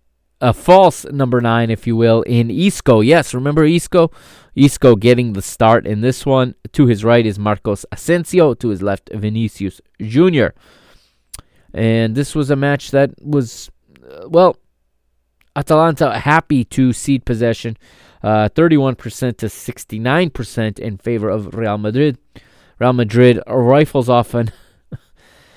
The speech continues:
nineteen shots in total, sixteen chances created, and, uh, of all that, only one big chance was created. That, of course, turned out to be the goal. And again, this is, this is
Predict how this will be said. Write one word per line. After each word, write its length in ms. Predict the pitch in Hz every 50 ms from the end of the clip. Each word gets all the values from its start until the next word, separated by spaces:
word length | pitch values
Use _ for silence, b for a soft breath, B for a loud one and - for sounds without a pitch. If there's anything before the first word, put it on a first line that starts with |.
| B B B B _ _ _ -
nineteen 680 | 127 120 131 160 190 202 180 - - 156 143 131 117 - -
shots 540 | 123 - - - 127 113 104 101 - - 110
in 100 | 110 98
total, 320 | - 113 107 104 101 98
sixteen 680 | - - - - 131 - - - - 117 110 101 92 87
chances 680 | - - - - 143 160 185 175 - - 113 95 -
created, 600 | - - 110 104 98 95 95 95 95 95 92 b b b b b b b b b -
and, 640 | - 98 101 101 98 98 95 95 95 95 87 - - _ _ _ _ _ _ _ _ _ _ - - - _ -
uh, 300 | - 110 101 98 95 95 87 90 - - _ _ _ _ _ _ -
of 120 | - 147 143
all 160 | 147 139 139
that, 200 | 143 151 151 139
only 200 | 135 139 135 127
one 300 | 120 123 139 151 139 113
big 180 | 120 123 104
chance 300 | - - 135 127 127 -
was 120 | 113 98 -
created. 320 | - 113 110 131 127 107
That, 140 | 107 110 107
of 100 | 104 -
course, 300 | - 139 135 123 - -
turned 240 | - - 110 104 101
out 160 | 98 95 -
to 80 | - -
be 160 | 98 107 110
the 120 | 98 104 92
goal. 280 | 107 110 107 104 b b b b b b b b b b b b
And 420 | 113 117 117 117 113 110 110 101 - -
again, 640 | 123 113 110 127 135 139 135 127 120 90 120 120
this 260 | 120 131 123 - -
is, 200 | 143 135 117 117 92 - -
this 380 | - - - 143 151 147 - -
is 260 | 156 131 123 -